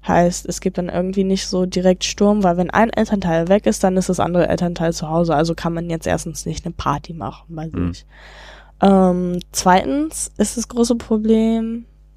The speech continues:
Speaker 1: also klar, kennt man, wenn man feiern geht oder Party macht, dann gibt's natürlich Alkohol dabei. Aber in Amerika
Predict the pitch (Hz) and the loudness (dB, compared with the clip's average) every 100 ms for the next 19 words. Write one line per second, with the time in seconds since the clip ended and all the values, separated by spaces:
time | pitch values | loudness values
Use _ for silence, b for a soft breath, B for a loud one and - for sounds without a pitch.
0 | - - - 180 175 170 - 185 208 240 | -20 -16 -4 -2 0 -4 -2 0 2 2
1 | 220 226 262 240 196 175 175 - 185 214 | 0 2 2 2 0 -2 -6 -2 2 2
2 | 240 240 180 165 165 156 160 202 202 208 | 2 0 0 -2 -4 -6 -6 -4 -4 -2
3 | 202 190 185 - 196 208 214 - 165 165 | -2 -4 -4 -4 -4 -2 -2 -2 -6 -4
4 | 170 160 151 151 135 147 - b b - | -4 -4 -6 -6 -6 -6 -10 b b 0
5 | 180 170 160 170 175 202 - 233 254 | 2 2 0 -2 -2 -2 2 2 2